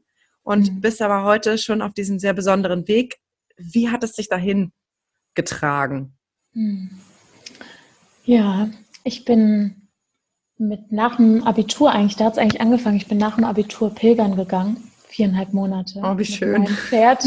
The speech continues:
Speaker 2: <laughs> genau.
Speaker 1: Mit deinem
Speaker 2: Das ist
Speaker 1: Pferd?
Speaker 2: Ja, mit meinem Pferd und meinem Hund. Viereinhalb Monate nach Spanien.
Speaker 1: Wow.
Speaker 2: Ja, es war eine sehr, sehr krasse Reise. Und, ähm, es war aber auch eine,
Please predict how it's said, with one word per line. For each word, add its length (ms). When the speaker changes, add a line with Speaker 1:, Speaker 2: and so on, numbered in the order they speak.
Speaker 2:
<laughs> 100
genau. 500
Speaker 1:
Mit 140
deinem 180
Speaker 2:
Das 80
ist 80
Speaker 1:
Pferd? 420
Speaker 2:
Ja, 280
mit 120
meinem 220
Pferd 340
und 100
meinem 240
Hund. 320
Viereinhalb 380
Monate 480
nach 140
Spanien. 580
Speaker 1:
Wow. 380
Speaker 2:
Ja, 580
es 60
war 100
eine 280
sehr, 240
sehr 120
krasse 400
Reise. 520
Und, 440
ähm, 680
es 220
war 140
aber 300
auch 160
eine, 760